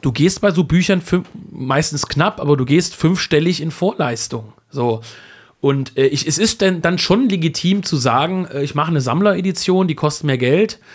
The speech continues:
äh, und damit habe ich halt mein, mein, mein Zeug irgendwie finanziert." Bei uns ist es ja nicht mal so.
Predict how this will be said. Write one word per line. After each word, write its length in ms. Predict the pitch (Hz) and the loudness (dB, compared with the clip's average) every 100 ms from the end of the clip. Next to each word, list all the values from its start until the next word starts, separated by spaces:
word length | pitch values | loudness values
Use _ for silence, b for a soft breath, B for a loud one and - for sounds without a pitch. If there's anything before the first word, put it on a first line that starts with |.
| B B B _ | B B B _
äh, 300 | - 143 143 - | -4 -2 -2 -2
und 140 | 147 | -2
damit 240 | 127 156 143 | 0 0 0
habe 100 | 147 | -2
ich 120 | 156 | -2
halt 140 | 135 | -6
mein, 340 | 139 139 139 139 | -4 -2 -2 -2
mein, 200 | 135 135 | -4 -4
mein 220 | 131 131 | -4 -4
Zeug 240 | - 143 | 0 0
irgendwie 180 | 135 139 | 0 -2
finanziert." 760 | 131 139 135 - - 156 117 113 B B B B B - | -2 -2 -2 -4 0 2 2 -2 B B B B B 0
Bei 80 | |
uns 160 | 147 202 | 2 4
ist 140 | 240 | 2
es 160 | 330 - | 2 2
ja 120 | 151 | 2
nicht 160 | 127 120 | 0 -2
mal 140 | 123 | -2
so. 380 | 110 113 143 233 | 0 0 0 -2